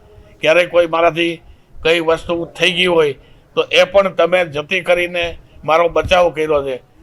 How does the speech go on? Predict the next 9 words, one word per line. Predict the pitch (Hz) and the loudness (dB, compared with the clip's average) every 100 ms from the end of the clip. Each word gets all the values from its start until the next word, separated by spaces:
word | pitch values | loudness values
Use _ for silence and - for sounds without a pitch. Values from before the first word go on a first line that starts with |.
| - | -10
એના | 147 160 | -4 -2
માટે | 165 165 160 | 0 0 0
આપ | 165 135 | -2 -2
સૌનો | 151 156 160 | -2 -2 -4
આભારી | 135 120 139 156 170 | -4 -2 2 2 2
છું. | 160 185 - - - - - - | -4 -8 -12 -20 -20 -20 -20 -6
અને | 151 170 175 175 - _ | -2 0 0 -2 -10 _
આપ | - 175 185 | 2 2 2
સૌની | - 175 196 190 127 | 0 2 2 -2 -8